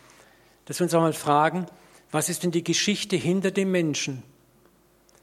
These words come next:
Ich sehe vielleicht nur die Sünde, aber Gott sieht mehr als die Sünde. Wir werden das auch gleich nochmal anhand der Ehebrecherin sehen.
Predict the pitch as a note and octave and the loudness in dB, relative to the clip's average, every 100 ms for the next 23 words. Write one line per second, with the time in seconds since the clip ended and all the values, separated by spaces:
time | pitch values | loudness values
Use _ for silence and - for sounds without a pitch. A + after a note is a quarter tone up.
0 | _ F3+ - G3+ G3 F#3 F3+ F3 F#3+ F3+ | _ -4 2 4 4 6 6 4 0 0
1 | F3+ - D3+ E3 E3+ C3 - - _ _ | -2 0 0 2 0 -2 -6 -20 _ _
2 | _ _ _ _ _ _ _ _ _ _ | _ _ _ _ _ _ _ _ _ _
3 | _ _ _ _ _ C3+ C#3+ C#3+ - F3 | _ _ _ _ _ 0 0 0 -2 -2
4 | D3+ C#3+ E3+ E3 - E3+ - D3+ B2+ B2+ | 0 0 2 0 -4 -8 -4 -4 -4 -4
5 | C#3 D3 C#3+ D#3+ D#3+ D3 D#3 D3+ C#3+ C3+ | -4 -4 -4 -4 -2 -2 -4 -4 -4 -6
6 | D3+ D#3 D3 D3 D3+ D3+ - C#3+ C#3 - | -4 -4 -4 -4 -4 -4 -4 -6 -8 -6
7 | C3+ B2+ | -8 -8